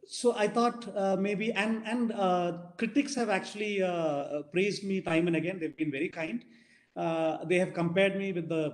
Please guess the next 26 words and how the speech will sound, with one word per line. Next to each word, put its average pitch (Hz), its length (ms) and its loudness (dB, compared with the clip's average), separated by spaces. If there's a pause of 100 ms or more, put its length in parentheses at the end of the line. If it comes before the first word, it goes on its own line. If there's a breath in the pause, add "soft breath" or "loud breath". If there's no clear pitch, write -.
biggies, 160 560 -6 (100)
which, - 420 -8 (100)
uh, 175 300 -6
is 160 240 -4 (880)
very, 165 380 0
uh, 110 220 -4 (180)
flattering, 196 580 -2
but 170 140 2
I 156 100 4
<laughs> 185 300 -4
don't 185 240 2
know 190 180 2
how 160 180 2
to 156 400 0 (300 loud breath)
react 175 420 4
to 180 80 -2
it. - 280 -6
Uh, 160 180 -2
they 156 100 -4
have 160 100 -2
compared 175 400 0
me 185 100 -2
to 180 80 -8
William 165 340 0
Faulkner, 175 640 -4 (460 soft breath)
uh, 151 440 0